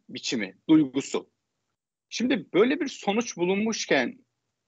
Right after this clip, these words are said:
e, ve, e, on iki şehidin verildiği bir gece, yani nasıl, e, siz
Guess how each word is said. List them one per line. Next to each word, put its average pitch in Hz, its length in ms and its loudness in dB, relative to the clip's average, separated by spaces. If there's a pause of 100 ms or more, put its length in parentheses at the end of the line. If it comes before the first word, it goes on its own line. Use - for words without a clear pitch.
(340)
e, 120 440 0
ve, 208 440 4 (120)
e, 120 720 2
on 170 220 0
iki 214 180 0
şehidin 175 420 4
verildiği 156 440 0
bir 147 120 0
gece, 120 500 0 (920)
yani 104 240 -6
nasıl, 339 540 -2 (480)
e, 143 60 8 (960)
siz - 440 -6